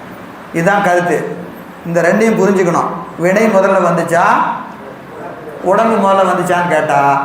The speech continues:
சூக்கும தேகம் நோக்குகிற போது உடம்பு முதல்ல,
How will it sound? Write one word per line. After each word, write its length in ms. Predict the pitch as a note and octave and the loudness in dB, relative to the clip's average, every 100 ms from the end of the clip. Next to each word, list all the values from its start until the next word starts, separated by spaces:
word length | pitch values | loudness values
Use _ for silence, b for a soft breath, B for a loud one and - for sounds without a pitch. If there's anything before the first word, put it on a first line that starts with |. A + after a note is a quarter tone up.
| - - - | -4 -10 -2
சூக்கும 480 | A3 G#3 A3+ A#3 A3+ | 0 0 2 2 4
தேகம் 360 | G3+ G3 F#3+ F3+ | 4 4 2 2
நோக்குகிற 420 | F#3+ F#3 E3 E3 D#3+ | 2 2 0 2 2
போது 260 | D#3+ E3+ F3 - E3+ | 2 2 2 2 2
உடம்பு 280 | F3 G#3 G3 E3+ | 4 2 2 2
முதல்ல, 340 | D#3+ D#3+ | 2 2